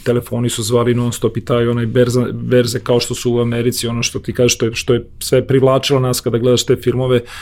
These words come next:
približno je neki bio dio života koji sam ja vodio non stop na telefonu, putovanja, strani investitori, odlasci, bio sam dva puta na njujorškoj berzi, sve to je nešto što je, što je bilo onako dosta uzbudljivo i odjednom više niko ne zove,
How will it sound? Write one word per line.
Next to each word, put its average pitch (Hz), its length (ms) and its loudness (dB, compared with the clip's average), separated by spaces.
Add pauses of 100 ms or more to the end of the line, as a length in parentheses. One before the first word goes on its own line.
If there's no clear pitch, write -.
(760)
približno 135 520 4
je 135 80 2
neki 135 240 0
bio 135 200 4
dio 135 240 4
života 127 400 2
koji 127 160 4
sam 123 240 -2
ja 131 160 0
vodio 117 460 0
non 113 160 -2
stop - 200 -8
na 113 120 -6
telefonu, 117 560 -4
putovanja, 123 720 -4
strani 123 360 0
investitori, 117 760 -2
odlasci, 120 400 -2
bio 117 140 0
sam 120 160 -4
dva 120 200 0
puta 127 240 -2
na 120 80 0
njujorškoj 120 320 -2
berzi, 117 540 -2
sve 127 260 0
to 147 140 2
je 135 60 4
nešto 135 240 0
što 135 200 2
je, 131 100 2 (400)
što - 260 2
je 135 60 4
bilo 139 340 4
onako 135 380 2
dosta 123 400 0 (960)
uzbudljivo 135 760 2
i 131 220 0
odjednom 139 320 2
više 139 200 2
niko 135 220 0
ne 123 80 2
zove, 123 300 4